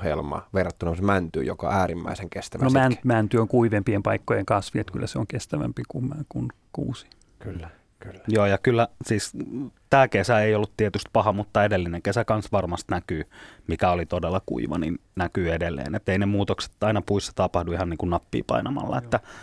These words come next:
Speaker 3: että tommosen hyvin, hyvin tota niin, poikkeuksellisen kuivan kesän jälkeen vuosia puu he-, saattaa heikentyä ja alkaa näkyä vasta vuosien päästä todella ne heikentymisen merkit.
Speaker 1: Mut jos, jos, niin, Kurt, sano vaan.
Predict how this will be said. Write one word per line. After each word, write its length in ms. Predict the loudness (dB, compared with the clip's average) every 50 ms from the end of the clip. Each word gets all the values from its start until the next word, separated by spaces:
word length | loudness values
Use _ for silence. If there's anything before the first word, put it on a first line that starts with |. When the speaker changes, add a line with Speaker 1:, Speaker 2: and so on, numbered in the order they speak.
| -20 -20 -10 -6
Speaker 3:
että 340 | -6 -6 -2 _ -2 -2 -2 -4 -10 -8 _
tommosen 440 | -2 0 0 0 0 0 -2 -2 -4 -6 _ -4 -2
hyvin, 280 | 0 2 2 0 -2 -4 _ _ -20 -20 -20 -20 -20 -20 -20 -20 -2 0 2
hyvin 240 | 4 4 4 4
tota 280 | 4 2 4 4 4 4
niin, 200 | 4 2 0 2
poikkeuksellisen 720 | 2 2 2 4 2 0 0 2 0 0 0 0 -2 -2
kuivan 320 | 0 0 0 0 0 -2 -2
kesän 280 | -2 -2 0 0 0
jälkeen 380 | 0 -2 -2 -2 -2 -2 0 0
vuosia 440 | 2 2 2 2 2 0 0 -2 -2 -4 -8 -16 -20 _ _ _ _ -2
puu 280 | -2 0 0 -2 -4 -4 -2 0
he-, 140 | 0 0 0
saattaa 400 | 0 0 0 0 0 0 0 0
heikentyä 600 | 2 0 0 -2 -2 -4 -6 -4 -4 -2 -2 -2
ja 160 | -2 -4 -6 -6 _ _ _
alkaa 300 | -4 -4 -2 -2 -2 -2
näkyä 360 | -4 -4 -4 -4 -2 -2 -4 -6 -4 -4
vasta 220 | -4 -4 -4 -4 -4
vuosien 340 | -2 -2 -2 -2 -4 -4 -2
päästä 280 | -2 -4 -4 -6 -10 -8
todella 340 | -6 -4 -4 -2 -2 -4 -4
ne 120 | -4 -6 -8 -10 _ _ _ _ _ _ _ _ _ _ -4
heikentymisen 580 | -4 -2 -2 -4 -4 -2 -4 -2 -2 -2 -2
merkit. 540 | -2 -2 -2 -2 -4 -6 -10 -16 -20 -20 -20 -16 _ -6
Speaker 1:
Mut 100 | -2 -2
jos, 120 | -2 -2 -4 -12 -20 -20 -6 -4 -2
jos, 160 | -2 -2 -4 -8 -2 2
niin, 260 | 4 4 4 2 0 -2
Kurt, 260 | 0 0 0 0 0
sano 220 | -2 -4 -2 -2 -4
vaan. 120 | -8